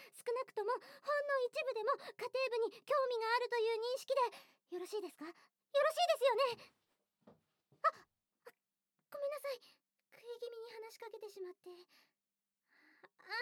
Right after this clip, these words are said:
心してください。不審者ではありません。だからその、スマホで通報するのはやめてください。あ、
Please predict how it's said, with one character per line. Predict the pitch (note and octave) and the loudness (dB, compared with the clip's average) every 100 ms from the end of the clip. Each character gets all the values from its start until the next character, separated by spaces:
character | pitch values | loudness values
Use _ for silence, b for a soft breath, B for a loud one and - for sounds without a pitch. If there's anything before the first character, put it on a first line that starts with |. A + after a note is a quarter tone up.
| B4+ | -4
心 | - B4+ | -2 -4
し | B4 | -4
て | B4 | -8
く | A#4+ | -6
だ | A#4+ | -6
さ | A#4+ | -6
い。 | D#4+ B B | -8 B B
不 | - G4 | -10 -4
審 | C#5+ | -4
者 | B4 A4 | -4 -8
で | E4 | -6
は | C#4 | -6
あ | |
り | C#4 | -6
ま | E4 | -6
せ | - | -8
ん。 | E4 | -10
だ | - - _ - F#4 | -12 -20 _ -10 -6
か | A#4 A4+ | 0 0
ら | |
そ | A#4+ | 0
の、 | G#4 A4+ C5+ - | -2 -4 -6 -18
ス | - B4+ | -4 -2
マ | C#5 | 0
ホ | |
で | C5+ C5 | -2 -4
通 | B4+ | -4
報 | C5 C5+ | -2 -2
す | C5+ | -2
る | C5 | -4
の | B4 | -4
は | A4 G#4+ | -6 -8
や | G#4+ | -8
め | |
て | A4 | -10
く | A#4+ | -10
だ | A#4+ A#4+ | -10 -6
さ | B4 | -6
い。 | A4+ A#4+ B - - _ | -6 -8 B -20 -20 _
あ、 | A#4+ | -10